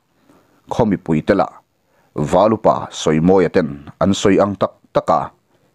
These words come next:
Kim ki an ni zia a chiang khop mai. Kot chua le dai vel tak ngial la po. Mi ring mu tu reng a reng anom lo. Rei po cho lawa kho chung lut tlang halin. Nau pang tuel chai tak ngial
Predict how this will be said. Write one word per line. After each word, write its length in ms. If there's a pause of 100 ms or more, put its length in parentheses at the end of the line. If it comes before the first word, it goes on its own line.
(160)
Kim 240
ki 520
an 160
ni 180
zia 320 (220)
a 100
chiang 360
khop 200
mai. 240 (1000)
Kot 200
chua 300
le 80 (160)
dai 320
vel 200
tak 160
ngial 300 (180)
la 140
po. 200 (680)
Mi 260
ring 220
mu 200
tu 140
reng 260 (120)
a 80
reng 300
anom 260
lo. 80 (1000)
Rei 240
po 80 (100)
cho 220
lawa 320 (380)
kho 120
chung 520
lut 300
tlang 240
halin. 380 (800)
Nau 280
pang 260
tuel 220
chai 260
tak 160
ngial 260